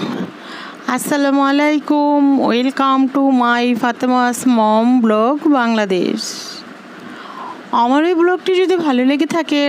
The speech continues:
লাইক, শেয়ার এবং সাবস্ক্রাইব করবে। পাশে থাকা বেল আইকনটি বাজিয়ে যাবে, যেন আমার ব্লগটি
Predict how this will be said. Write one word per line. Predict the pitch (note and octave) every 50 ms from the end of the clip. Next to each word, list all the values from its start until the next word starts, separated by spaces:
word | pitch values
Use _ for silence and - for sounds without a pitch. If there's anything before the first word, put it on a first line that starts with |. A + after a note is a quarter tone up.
| C#4 C4+
লাইক, | C4 C4+ C#4 C#4+ D#4 E4 D#4 - - -
শেয়ার | - D4+ C4+ B3 B3 B3 C4 C#4 D4 D4 B3+ A#3
এবং | A#3 B3+ D4 E4+ G4+ G#4 G4+ C4
সাবস্ক্রাইব | C#4 C4+ C4+ C4 - C4+ C4+ D4 C#4+ - -
করবে। | C4 G#3+ F#3+ F3 - E3+ - - - - - - - - - - - - - - - -
পাশে | C4 C4 - - D#4+ F4+
থাকা | F4 - F4+ D4+
বেল | D4+ C#4 B3+ C4
আইকনটি | C#4 C#4+ C#4+ D#4 D#4+ E4+ D#4 C4 B3+
বাজিয়ে | A3+ G#3+ A#3 C4+ D4+ D4 D#4
যাবে, | D#4 D4 C#4+ C4+ A#3+ G3+ A3+
যেন | A3 G#3+ A3 A3 G#3+ - G#3+ G#3
আমার | G#3 G#3+ A3 A3+ A#3+ B3 C4+ C#4+ D4 D#4+ - - - - - - - - - A#3 A#3
ব্লগটি | C4 C#4 C#4 - - - D#4+